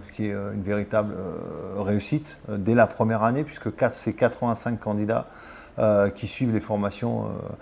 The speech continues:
euh, mises en place par la Fédération française de judo. Ça va du C Q P, euh, en passant par le B P G E P S et ça, jusqu'au D G E P S.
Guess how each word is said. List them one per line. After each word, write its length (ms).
euh, 420
mises 200
en 80
place 220
par 140
la 100
Fédération 500
française 340
de 140
judo. 540
Ça 120
va 120
du 100
C 160
Q 140
P, 320
euh, 260
en 160
passant 300
par 160
le 80
B 60
P 160
G 160
E 40
P 80
S 60
et 60
ça, 140
jusqu'au 360
D 120
G 120
E 100
P 60
S. 80